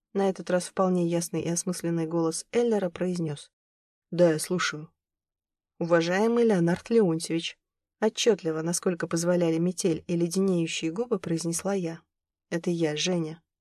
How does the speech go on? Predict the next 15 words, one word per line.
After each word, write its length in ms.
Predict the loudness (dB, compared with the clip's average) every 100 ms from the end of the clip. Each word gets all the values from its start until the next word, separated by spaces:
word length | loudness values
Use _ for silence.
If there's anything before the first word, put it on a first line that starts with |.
| -6
если 240 | -2 2
вы 140 | 2 2
сразу 300 | 2 2 2
не 120 | 0
поняли 320 | -2 -2 0
с 100 | -2
первого 380 | 0 0 0 0
звонка». 500 | -2 -2 -4 -8 -10 _ _ _ _ _
«Так 180 | -6 -4
это 160 | -2
ты 140 | -2 0
звонила?» 500 | 0 0 -2 -10 -18 _ _ _ _
«Ну, 100 | -2
конечно, 400 | 2 2 2 2
я. 320 | 2 2 -2